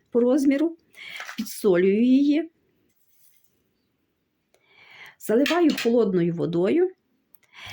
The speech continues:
і відправляю на вогонь варити до готовності.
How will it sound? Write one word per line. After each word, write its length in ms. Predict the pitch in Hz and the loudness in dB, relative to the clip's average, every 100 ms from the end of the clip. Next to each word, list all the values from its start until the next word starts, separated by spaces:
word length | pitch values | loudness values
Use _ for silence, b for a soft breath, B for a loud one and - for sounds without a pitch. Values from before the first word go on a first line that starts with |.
| - - | -6 0
і 80 | |
відправляю 760 | 277 262 - 190 196 202 190 185 | 0 0 0 0 0 2 2 2
на 120 | 175 | 2
вогонь 480 | 156 170 196 247 415 - - - - - - _ B B B - | 0 0 2 2 0 -2 -12 -20 -20 -20 -20 _ B B B -4
варити 440 | 190 202 285 320 | 0 2 2 2
до 120 | 185 | 0
готовності. 1000 | 220 269 214 151 151 156 190 - - 196 | 0 0 -2 -2 -2 -2 -4 -10 -12 -12